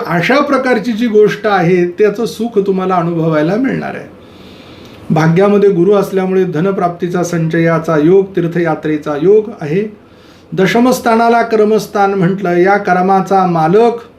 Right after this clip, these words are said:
सूर्यग्रह हा आठ, हा सतरा ऑक्टोबरला राशी परिवर्तन करून तुळा राशीत जातोय, म्हणजेच लाभात नव्यात. केलेल्या कामामध्ये थोडंसं कुणी चुक्या काढणार आहे, कुणी श्रेय घ्यायचा प्रयत्न करणार आहे,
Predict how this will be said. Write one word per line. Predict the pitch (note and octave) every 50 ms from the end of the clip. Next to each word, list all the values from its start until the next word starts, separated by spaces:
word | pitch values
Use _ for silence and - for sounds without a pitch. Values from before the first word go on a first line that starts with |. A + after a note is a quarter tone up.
| - - - - - - - - - - - - - - - -
सूर्यग्रह | - - - B3+ C4+ C#4 C4 B3+ B3 A3 A3 G#3+ G#3 F#3+ F3+ G3+ F#3+ F3+ F3 E3+ - F#3
हा | F#3+ F#3+ - -
आठ, | E3+ F3+ E3 E3 - - E3 - -
हा | - E3+ G3+ G#3+ A3+ A3 G3+ G3+ -
सतरा | - - F3+ E3+ E3+ G#3+ A3+ B3+ B3+ A#3 - - - -
ऑक्टोबरला | E3+ E3 E3 - B3+ B3+ B3+ B3 A#3 A3 A3+ G#3+ F#3+ F3
राशी | F3 F3 E3 - G#3+ A#3
परिवर्तन | G#3 G#3+ G#3+ G#3+ G#3 G#3+ G3+ G3 G3+ G#3 G3+
करून | G3 F#3+ F#3+ F#3 G3 G#3 G#3 G3 -
तुळा | F#3 F#3 F#3 F3+
राशीत | F3 E3 E3 - F3 E3
जातोय, | D#3+ D#3+ D3+ - - D#3+ E3
म्हणजेच | E3 E3 F3+ F#3+ G#3+ A#3+ A#3+ A#3 A#3+ - - - - - - - - - -
लाभात | F3+ F#3 F#3+ F3+ E3+ F#3+ G3 -
नव्यात. | F#3 F3 E3+ E3 E3 D#3+ D#3 D#3 - - - - - - - - - -
केलेल्या | G3+ A3 A#3+ B3 B3+ C4 C4
कामामध्ये | C4 A3 G3+ G3+ A3+ B3 B3 B3 A#3+ A#3+ B3+ - -
थोडंसं | G#3 A#3+ A#3+ - B3+
कुणी | B3 - B3 B3 B3 G3
चुक्या | G3+ A3+ F#3 B3 A#3+ A#3+
काढणार | A#3+ A#3 G3+ G3+ G3 G3 A3 G#3+ G#3 F#3
आहे, | D#3+ C#3+
कुणी | C#3 - G#3 G#3+ A#3+ B3 A3
श्रेय | - - F#3+ F#3+ G#3 A#3 B3 B3
घ्यायचा | A3 G3 A3 A#3 - B3 B3
प्रयत्न | - A3+ A3+ A#3 A3+ A#3 A#3+ A#3+
करणार | A3+ A#3 A3 G#3+ A3 A3+ A3+ G3+
आहे, | F#3